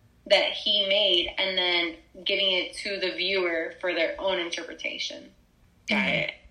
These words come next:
Speaker 2: Yeah.
Speaker 3: I would, I would accept that more, because I also believe that art is not necessarily in just the form of, like, a sculpture or, like, a pencil on paper. I feel like it could be in different ways. So I feel like if he would be able to change my point of view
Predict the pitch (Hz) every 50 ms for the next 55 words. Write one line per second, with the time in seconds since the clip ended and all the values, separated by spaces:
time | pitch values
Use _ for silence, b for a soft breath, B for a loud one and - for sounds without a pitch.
0 | - - - 175 196 196 208 202 208 - - 190 196 202 214 220 208 202 185 -
1 | - 170 - - 170 165 156 156 156 156 156 156 156 165 190 - 196 190 185 190
2 | 175 170 165 139 170 170 170 170 - 180 175 175 165 165 165 165 - 165 151 -
3 | - 160 160 160 160 151 - - b b b b b b b b b 190 180 180
4 | 185 185 185 185 180 - 175 - - 165 165 165 170 165 160 160 165 160 - 170
5 | 160 - 165 160 160 160 156 - 160 143 147 151 151 151 165 170 - - - -
6 | - _ - _ _ - - 170 - - - 160 156 151 - - 160 156 151 -
7 | 156 151 151 147 143 147 151 151 - 160 156 151 151 147 143 143 139 143 135 135
8 | 131 - 139 135 139 - _ B B B B B B B B B B 160 160 156
9 | 151 - 160 156 156 156 156 160 156 - 170 151 143 151 147 147 143 135 139 135
10 | - - _ _ - - - _ _ _ _ _ _ _ - - 180 170 160 170
11 | 165 - 180 - - 160 156 151 147 143 147 156 - - - - - - 175 170
12 | 165 - 180 190 190 208 190 - 185 180 170 175 170 165 165 - - - 170 160
13 | 160 160 156 165 156 151 151 - - 165 165 156 - 170 160 156 - 165 160 156
14 | 151 135 - 151 151 151 151 147 156 175